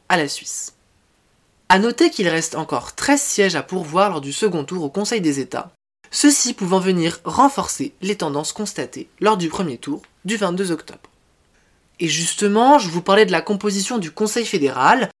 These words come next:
et c'est ce qui risque bien de le plus agiter la politique suisse pour les prochaines semaines. Celui-ci sera en effet renouvelé le treize décembre prochain,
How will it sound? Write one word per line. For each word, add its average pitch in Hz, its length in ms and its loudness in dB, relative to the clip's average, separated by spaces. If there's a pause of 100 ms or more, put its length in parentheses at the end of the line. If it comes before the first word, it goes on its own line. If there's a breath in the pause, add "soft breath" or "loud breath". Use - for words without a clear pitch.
(220)
et 233 40 2
c'est 226 140 2
ce - 80 0
qui - 140 -4
risque 262 280 2
bien 160 360 2
de 175 100 0
le 143 100 -4
plus - 400 -2
agiter 175 600 2
la 196 140 2
politique 196 420 -8
suisse 196 480 -8
pour 226 100 0
les 180 80 2
prochaines 196 280 -8
semaines. 110 360 -10 (240)
Celui-ci 185 480 0
sera 170 300 6
en 160 80 4
effet 170 220 -2
renouvelé 175 500 0
le 156 120 -2
treize 254 340 -2
décembre 180 360 0
prochain, - 400 -8